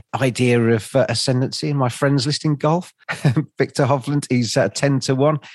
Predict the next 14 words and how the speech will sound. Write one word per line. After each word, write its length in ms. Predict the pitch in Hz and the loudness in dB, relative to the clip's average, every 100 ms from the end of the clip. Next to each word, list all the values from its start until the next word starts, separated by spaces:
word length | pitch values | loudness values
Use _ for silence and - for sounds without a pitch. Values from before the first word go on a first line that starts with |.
| - | -16
Shane 240 | - 170 165 | -2 0 2
Lowry, 460 | 160 156 131 98 | 2 2 2 0
he's 360 | 87 147 139 120 - | 0 -2 -2 -2 0
around 420 | 117 127 123 110 | 2 2 2 0
about, 440 | - 117 110 - - | 0 0 0 -2 -2
uh, 120 | 123 - | 0 2
well, 120 | 190 | 0
best 220 | 107 - | -2 -2
price 220 | 117 104 | -2 -2
of 80 | 92 | -4
seventeen, 1500 | - - - - - 156 143 - 151 143 135 - 165 165 160 156 - | -4 -2 -2 0 0 0 -2 -2 0 0 -2 -4 -2 2 2 0 0
eighteens. 680 | 156 180 - 120 98 82 - - | 0 0 0 2 2 0 -4 -4
Alex 220 | 131 101 | -2 0
Noren, 400 | 143 143 151 175 | 0 2 2 0